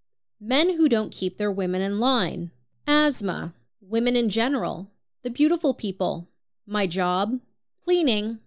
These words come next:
school, society, the disgusting commercialization of our daily lives, the economic system, capitalism, but it will do for now, rich people,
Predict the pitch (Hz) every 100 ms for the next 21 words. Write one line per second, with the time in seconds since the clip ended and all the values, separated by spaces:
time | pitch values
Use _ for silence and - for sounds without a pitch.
0 | _ _ _ _ - - 262 247 196 190
1 | 208 _ _ _ _ - 220 277 294 294
2 | 190 180 190 208 _ _ _ - 214 208
3 | - 277 294 - 349 349 285 247 247 -
4 | 277 240 214 190 - 208 185 180 175 180
5 | 190 240 180 165 170 190 - - _ _
6 | _ - 220 226 254 254 220 180 - 254
7 | 254 214 190 196 214 _ _ _ - 285
8 | 330 359 214 202 208 196 196 - 202 208
9 | 226 180 190 202 185 185 190 202 151 185
10 | - _ _ _ _ 202 262 302 - 220
11 | 190 180 175 214